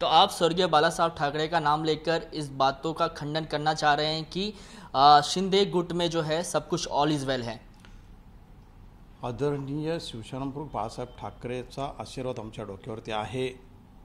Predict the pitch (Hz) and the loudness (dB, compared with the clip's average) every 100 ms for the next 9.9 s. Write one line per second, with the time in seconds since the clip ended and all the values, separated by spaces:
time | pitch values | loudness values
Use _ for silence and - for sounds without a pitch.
0 | - - - - - - - - - - | -20 -20 -20 -20 -20 -20 -20 -20 -20 -18
1 | - 113 147 143 143 143 147 165 117 - | -12 -6 -4 -2 -4 -4 -6 -8 -16 -20
2 | - - - - - - - - - - | -20 -20 -20 -20 -20 -20 -20 -20 -20 -16
3 | 113 117 143 147 139 139 131 147 - 135 | -10 -4 -2 -2 -4 -4 -6 -12 -12 -6
4 | 123 123 143 139 123 135 123 127 123 110 | -4 -2 -2 -2 -4 -6 -6 -6 -6 -6
5 | 98 101 98 - - - - - - - | -8 -12 -14 -20 -20 -20 -20 -20 -20 -12
6 | 160 180 233 170 151 151 180 185 - 202 | -2 0 0 0 -2 0 -2 -4 -2 -4
7 | 135 - 170 165 165 135 101 - - - | -4 -4 2 4 4 0 -4 -14 -20 -20
8 | - - - - - - - - - - | -20 -20 -20 -20 -20 -20 -20 -20 -20 -8
9 | 127 139 170 165 175 180 185 196 196 | -2 4 4 4 0 -2 0 0 -2